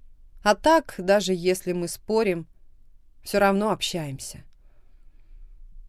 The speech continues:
Допиваю чай, отставляю чашку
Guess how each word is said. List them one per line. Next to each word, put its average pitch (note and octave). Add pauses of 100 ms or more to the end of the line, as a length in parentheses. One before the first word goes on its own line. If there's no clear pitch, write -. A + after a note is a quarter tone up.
(500)
Допиваю B3+
чай, G#3+ (760)
отставляю F3+
чашку G3+